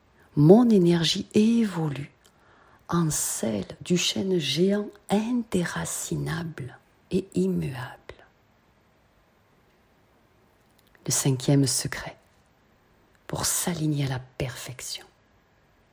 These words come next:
Je saisis toute occasion pour arrêter de juger, cesser de critiquer et sortir enfin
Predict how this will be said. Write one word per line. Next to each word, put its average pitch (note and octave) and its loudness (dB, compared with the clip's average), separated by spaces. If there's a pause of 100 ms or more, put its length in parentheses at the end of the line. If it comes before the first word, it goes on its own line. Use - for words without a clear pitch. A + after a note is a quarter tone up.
(880)
Je - 2
saisis A3 2 (260)
toute E4 4
occasion F#3+ 0 (680)
pour - -8
arrêter G#3 2
de F3 -4
juger, F3 -6 (540)
cesser - 0
de A3+ -2
critiquer - -6 (840)
et G3+ 0
sortir - -4
enfin E3 -4